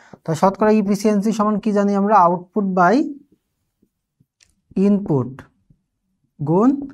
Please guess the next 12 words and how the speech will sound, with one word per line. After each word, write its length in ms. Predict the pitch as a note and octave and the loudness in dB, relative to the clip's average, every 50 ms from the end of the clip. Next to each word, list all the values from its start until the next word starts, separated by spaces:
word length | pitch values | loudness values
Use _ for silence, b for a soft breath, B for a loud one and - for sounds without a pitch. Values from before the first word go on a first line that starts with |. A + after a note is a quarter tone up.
| - - _ _ _ - | -18 -20 _ _ _ -4
একশো। 580 | D#3+ D#3+ E3+ E3 - - - D3+ C3 A#2+ C3 - _ _ _ _ _ _ _ _ _ _ _ _ | -2 -2 -2 -2 -6 -8 -6 -6 -6 -6 -8 -12 _ _ _ _ _ _ _ _ _ _ _ _
তো 80 | - F3+ | 0 0
এখানে 380 | F#3 F#3+ F#3 G#3 A#3+ B3 B3 A3+ G3+ G#3 G#3 - - - _ _ _ - | 2 2 2 2 2 2 4 2 2 0 -4 -8 -18 -20 _ _ _ 0
আউটপুট 540 | E3 E3+ F#3+ A3+ A3 - - - B3 A#3 B3 - | 2 4 4 4 2 -2 -4 -4 -2 -2 0 2
কত? 200 | G#3+ G#3 G3+ G#3+ F#3 D#3+ B2 A#2 B2 - _ _ | 2 2 2 2 0 0 0 -4 -8 -14 _ _
আউটপুট 540 | - D3+ D#3 F3+ G3 F#3+ G3 G3 A#3 A#3 A#3 | -2 2 2 2 2 0 -2 0 0 2 2
হচ্ছে 400 | A3 A#3 A#3 A#3 - - - B3+ C4+ D#4 - - - _ _ _ _ _ _ _ _ _ _ _ - - _ _ - | 2 0 0 -2 -6 -2 0 0 0 0 -2 -6 -14 _ _ _ _ _ _ _ _ _ _ _ -20 -20 _ _ 2
পাঁচ 200 | F3+ F#3 G3 F#3+ G3 G#3+ | 4 4 4 2 2 0
হাজার 200 | G#3 G#3+ A3+ G#3+ G#3+ G#3+ | 2 2 2 2 2 0
কিলোওয়াট, 500 | G#3 F#3 E3 D3 C#3 C#3 B2+ A#2+ B2+ - - - _ _ _ _ _ _ _ _ - | 2 2 2 4 2 2 0 0 -2 -8 -16 -20 _ _ _ _ _ _ _ _ -4
আউটপুট 480 | D3+ D#3+ F3+ F#3 F#3 - - G#3+ G3 | -2 0 0 0 -2 -6 -6 -2 -2
হচ্ছে 400 | G3+ G#3+ G#3 G#3 - - A3+ A3 | 0 0 -2 -4 -4 -4 -2 -2